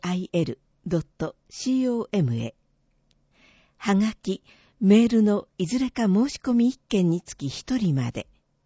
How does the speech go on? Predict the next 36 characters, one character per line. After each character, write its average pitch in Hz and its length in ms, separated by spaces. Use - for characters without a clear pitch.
同 240 220
一 - 220
口 269 220
座 202 140
に 180 160
複 277 220
数 269 220
の 214 140
申 180 260
し - 80
込 160 140
み 139 180
不 - 160
可。 - 160
問 247 200
い 233 80
合 214 60
わ 220 120
せ、 - 280
環 262 200
境 247 260
学 214 260
習 302 180
セ 254 200
ン 180 100
タ - 140
ー。 127 220
電 202 300
話、 175 200
六 208 340
五 226 280
五 131 260
六 185 340
零 262 220
三 160 360
零。 135 360